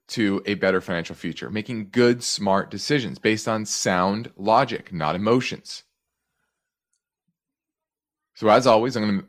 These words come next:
operate with my mission statement, which is always independent thinking and shared success, meaning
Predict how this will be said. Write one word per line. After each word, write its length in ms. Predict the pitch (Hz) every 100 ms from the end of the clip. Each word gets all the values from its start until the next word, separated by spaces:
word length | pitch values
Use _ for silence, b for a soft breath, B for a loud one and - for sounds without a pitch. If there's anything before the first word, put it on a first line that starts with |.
| -
operate 280 | 95 110 98
with 60 |
my 120 | 113
mission 240 | 98 92 92
statement, 240 | 92 85
which 100 | 95
is 80 | -
always 260 | 87 98 -
independent 480 | 107 113 127 117 -
thinking 400 | 104 95 95 95 b b b
and 240 | 98 98 -
shared 400 | - 85 80 -
success, 680 | - - 95 73 - - - _ _
meaning 380 | 95 92 92